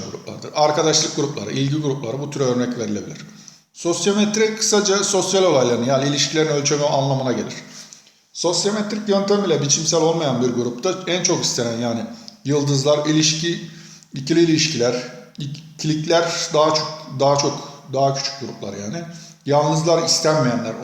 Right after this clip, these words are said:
ortaya konulabilmektedir. Sosyometride yer alan sosyogramlar sayesinde yöneticiler söz konusu ilişkileri şematik bir biçimde görebilir ve bu ilişkilere dayanarak biçimsel olmayan grupları daha iyi yönlendirebilmektedir.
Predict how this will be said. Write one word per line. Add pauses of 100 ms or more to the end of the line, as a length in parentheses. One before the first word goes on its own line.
ortaya
konulabilmektedir.
Sosyometride
yer
alan (800)
sosyogramlar
sayesinde
yöneticiler (280)
söz
konusu
ilişkileri
şematik
bir
biçimde
görebilir
ve
bu
ilişkilere
dayanarak
biçimsel
olmayan
grupları (520)
daha
iyi
yönlendirebilmektedir.